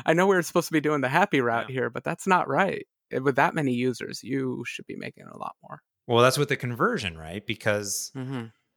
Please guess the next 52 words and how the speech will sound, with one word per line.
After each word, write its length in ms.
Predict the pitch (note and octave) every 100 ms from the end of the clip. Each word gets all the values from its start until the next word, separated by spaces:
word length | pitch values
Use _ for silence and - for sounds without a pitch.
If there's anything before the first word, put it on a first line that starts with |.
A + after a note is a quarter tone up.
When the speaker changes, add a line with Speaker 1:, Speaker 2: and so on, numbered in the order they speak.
| _ _ -
Speaker 2:
the 100 | A2+
conversion 680 | B2+ A2 A#2+ D#3+ D3+ B2+
of, 460 | G2+ G2 G2 F#2+ - _ _ _ _ _ _
you 120 | A2 G2+
know, 300 | E2+ F2 G#2
Speaker 1:
Mm-hmm. 80 | - _ -
Speaker 2:
sixty 520 | - - C3+ - C#3
thousand 680 | C3+ A#2+ E3 C3 A2 A2+ C3+ _ -
times 320 | B2 A#2+ -
three 200 | B2 B2+
dollars, 380 | B2 D#3+ C3+ G#2
times 240 | C3+ B2+
two 220 | - E3
dollars 380 | C3+ C#3+ C#3+ C3
and 80 | B2
ten 180 | C#3 B2+
cents 220 | F#3 G3
is 80 | B2
not 160 | D3 D3+
a 20 |
lot 160 | D3
of 60 | C#3
money. 340 | F#3+ D3 E2+ _ _ _ -
I 40 |
mean, 100 | G#3+
it 60 | C4+
is 160 | C#4+
a 20 | G3+
lot 220 | D3 B2+
of 60 |
Speaker 1:
<laughs> 120 | C#3+ F#3
Speaker 2:
money, 320 | B2 G2+ - _ _ - -
but 100 | D#3+
it's 120 | D#3
not 160 | F#3 E3
millions 300 | E3 E3+ C#3
of 80 | C3
dollars, 640 | D3 B2+ F2+ - - - _ _ -
right? 280 | G2+ A2 - _ -
Speaker 1:
Well, 180 | F#3 -
I, 120 | A2+ F3
I 120 | F3+
only 180 | G#3+ A3+
say 140 | G#3
it's 140 | F#3+ D#3+
not 160 | D3+
a 40 | C#3+
lot 200 | C3+ B2+
of 80 |
money 260 | B2 B2 A#2+
because 580 | B2+ - C#3 B2+ B2 -
you're 260 | D#3 D#3